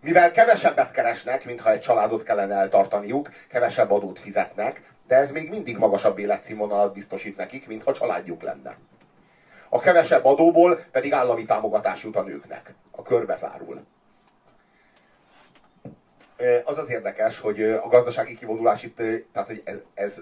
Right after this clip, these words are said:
ez valahol nagyon erős. Ők nem a keresetük alsó határát húzzák meg, hanem a felsőt. Ők nem azt mondják, hogy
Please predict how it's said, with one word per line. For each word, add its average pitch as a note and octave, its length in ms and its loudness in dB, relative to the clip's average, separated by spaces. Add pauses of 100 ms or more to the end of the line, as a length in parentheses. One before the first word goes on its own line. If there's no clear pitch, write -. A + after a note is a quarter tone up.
(100)
ez F#2+ 160 -12
valahol G#2 300 0
nagyon G#2 280 -6
erős. E2 340 -10 (240)
Ők A2 200 -10
nem D3+ 320 2 (160)
a - 240 -6
keresetük - 640 -4
alsó G#2 360 0
határát G2 460 -4
húzzák F#2+ 400 -6
meg, F2+ 320 -8 (360)
hanem F#2+ 200 -6
a F2+ 60 0
felsőt. G#2+ 600 -2 (540)
Ők A2+ 140 -6
nem F#3 120 6
azt F#3 140 6
mondják, B2+ 400 2
hogy - 200 -12